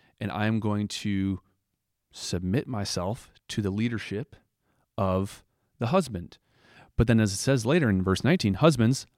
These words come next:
love your wives and do not be harsh with them."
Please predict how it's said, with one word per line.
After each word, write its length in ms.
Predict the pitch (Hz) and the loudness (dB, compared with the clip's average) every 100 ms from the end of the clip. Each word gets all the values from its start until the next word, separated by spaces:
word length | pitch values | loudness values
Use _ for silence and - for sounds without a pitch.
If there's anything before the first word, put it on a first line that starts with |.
| _ _ | _ _
love 320 | - 156 151 143 | -2 4 6 6
your 140 | 143 | 6
wives 720 | 123 101 98 127 151 - - _ _ _ _ - | 8 8 6 4 2 -4 -8 _ _ _ _ -4
and 120 | 104 | -2
do 80 | 92 | 0
not 140 | 101 | 0
be 80 | 117 | 2
harsh 240 | 120 190 - | 2 2 0
with 120 | 98 | -4
them." 240 | 85 80 | -4 -10